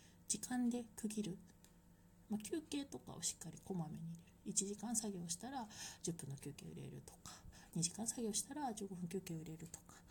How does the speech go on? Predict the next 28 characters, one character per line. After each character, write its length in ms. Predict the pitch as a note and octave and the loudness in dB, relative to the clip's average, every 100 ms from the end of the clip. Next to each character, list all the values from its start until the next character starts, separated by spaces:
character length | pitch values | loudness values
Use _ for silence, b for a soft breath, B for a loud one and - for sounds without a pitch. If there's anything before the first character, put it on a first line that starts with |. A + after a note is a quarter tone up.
| B B - | B B -4
そ 100 | C#4 | -2
ん 100 | C4+ | -2
な 80 | C4 | 0
感 260 | C4 B3 | 2 2
じ 120 | A#3+ A#3+ | 2 0
で、 160 | B3 - B B - | 0 0 B B 0
あ 80 | F#3 | 4
の、 100 | F3 - D#4 | 4 2 -2
あ 40 | D#4 | -2
え 40 | |
て 140 | - E3 | 8 10
作 180 | - | 10
業 160 | G3 E3+ | 4 -2
を 240 | F3 F3 E3 | -2 -4 0
止 160 | G3+ | 4
め 80 | G3+ | 6
る 80 | G#3 | 6
時 100 | G#3+ | 2
間 160 | G#3 | -2
を 120 | F3+ D#3+ | -2 -2
作 140 | - - - - - - - - D4+ | -4 -6 -12 -14 -18 -20 -20 -8 2
る 60 | |
よ 20 | |
う 60 | B3 | 4
に 100 | F3 | 6
す 160 | - | 4
る 80 | |
っ 60 | - | -2